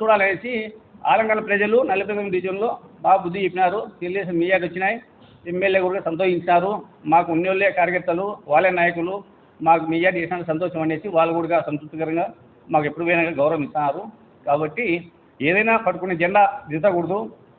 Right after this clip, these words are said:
అది ఇప్పటికైనా ఫలితం ఉంటుంది. అది రోజు ఒక జెండా మార్చంటే దానికి తగిన ఫలితం దానికి ఉంటుంది. అట్లనే మేము తెలుగుదేశం నుంచే ఆ రోజు by ఎలక్షన్లో కూడా మైసూర్ రెడ్డికి ఒక్కరే నిలబడిన ఊళ్ళో ఎవరే కానీ లేరు, నువ్వు కాంగ్రెస్ నిలబడినావు, వైసీపీలు నిలబడినారు.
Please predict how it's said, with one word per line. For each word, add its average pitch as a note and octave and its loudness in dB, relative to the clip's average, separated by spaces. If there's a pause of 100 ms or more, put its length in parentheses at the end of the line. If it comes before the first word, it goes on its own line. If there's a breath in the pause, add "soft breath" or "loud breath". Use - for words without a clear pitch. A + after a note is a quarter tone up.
అది E3+ 2
ఇప్పటికైనా F3 -4
ఫలితం E3+ 0
ఉంటుంది. F3 2 (760)
అది F#3 4
రోజు A3+ 4
ఒక A3+ 4
జెండా G#3+ 2
మార్చంటే G#3+ 2
దానికి G3 2
తగిన G3+ 2
ఫలితం F#3 -2
దానికి E3+ 2
ఉంటుంది. C#3 0 (520)
అట్లనే F3 -4
మేము F3+ -4
తెలుగుదేశం F#3 -4
నుంచే G#3+ -2 (320)
ఆ F#3+ 6
రోజు A3 6
by G#3 2
ఎలక్షన్లో A3 2
కూడా A3+ 4
మైసూర్ G#3+ 2
రెడ్డికి A3 4
ఒక్కరే G#3 0
నిలబడిన G#3 0
ఊళ్ళో F#3+ 2 (340)
ఎవరే G#3+ 2
కానీ G3+ 4
లేరు, F#3 0 (340)
నువ్వు - -8
కాంగ్రెస్ A3 2
నిలబడినావు, F#3+ 0 (680)
వైసీపీలు G#3+ 0
నిలబడినారు. F3+ 0